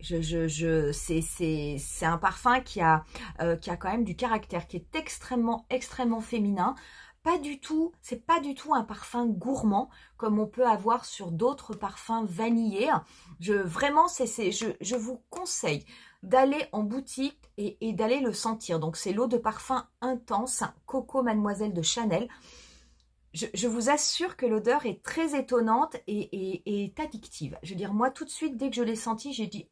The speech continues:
Oh là là, j'adore ça. » Et du coup, bah, je l'ai pris. Donc, c'est vrai que c'était, c'est un budget. Bon, les parfums, c'est quand même toujours quelque chose de très cher, mais franchement je suis très, très contente d'avoir découvert ce produit parce que,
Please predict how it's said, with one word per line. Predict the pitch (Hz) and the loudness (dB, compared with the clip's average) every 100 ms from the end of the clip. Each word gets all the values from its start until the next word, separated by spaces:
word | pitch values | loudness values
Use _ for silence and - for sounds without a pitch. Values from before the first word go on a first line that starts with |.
| - | 0
Oh | 277 | 2
là | 226 | 4
là, | 151 - _ | 2 -2 _
j'adore | 180 170 262 254 - | -6 0 2 2 0
ça. » | - 185 240 - - - | 2 2 2 -8 -20 -6
Et | 226 | -2
du | 226 233 | 0 -2
coup, | 349 | 0
bah, | 349 | 2
je | 208 247 | 4 2
l'ai | 220 | 0
pris. | 214 170 - - - | -4 -10 -16 -20 -12
Donc, | 202 | -6
c'est | - 247 | 4 4
vrai | 262 | 4
que | 277 | 0
c'était, | - 226 - 220 220 | -2 -4 -2 0 0
c'est | - 175 | 0 0
un | 185 | 0
budget. | 165 165 277 392 | -2 -4 -2 -2
Bon, | 220 | -2
les | 165 | -2
parfums, | 160 160 - 233 | -2 -6 -2 -2
c'est | 233 202 | -2 -8
quand | 175 | -6
même | 170 175 | -4 -4
toujours | 240 254 262 | -4 -6 -4
quelque | 208 - | -8 -8
chose | 180 - 220 214 - _ _ _ _ _ - - 160 | -8 0 0 0 -8 _ _ _ _ _ -18 -12 -6
de | |
très | 170 - 233 | -6 -4 -2
cher, | 214 - 185 262 - - - - 196 | 0 0 4 4 4 0 -12 -16 -4
mais | 220 | -2
franchement | 233 - 330 - 359 | 0 2 0 0 -2
je | 339 | -2
suis | 233 240 220 _ | -2 -4 -8 _
très, | - - - 453 | -16 -10 0 0
très | 440 339 | 0 -6
contente | - 254 240 254 | -4 -4 -2 -2
d'avoir | 220 175 170 | 0 -2 -2
découvert | 208 214 220 208 | -4 -6 -4 -4
ce | - 214 | -4 -8
produit | 214 190 196 370 | -6 -8 -4 -4
parce | 349 - | -4 -8
que, | - 190 | -6 -8